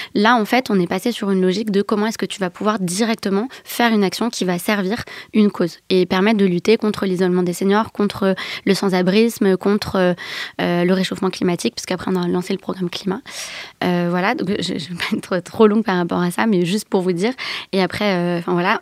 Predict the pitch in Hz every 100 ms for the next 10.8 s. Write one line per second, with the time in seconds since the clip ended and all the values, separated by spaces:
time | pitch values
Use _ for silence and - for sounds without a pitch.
0 | - 202 185 - - 202 214 233 180 170
1 | 226 214 220 214 185 180 185 - 220 247
2 | 190 170 196 - 220 - 190 185 185 185
3 | 190 214 190 170 170 208 - 190 170 180
4 | 175 - - 175 175 185 - 175 175 196
5 | 196 180 - 180 214 - - - - -
6 | 190 180 - 196 185 - 247 233 190 202
7 | 214 175 170 - 202 196 233 190 180 -
8 | _ - 196 220 214 190 196 - - 180
9 | 196 311 - 185 - 175 180 208 226 -
10 | - 202 196 196 175 190 208 220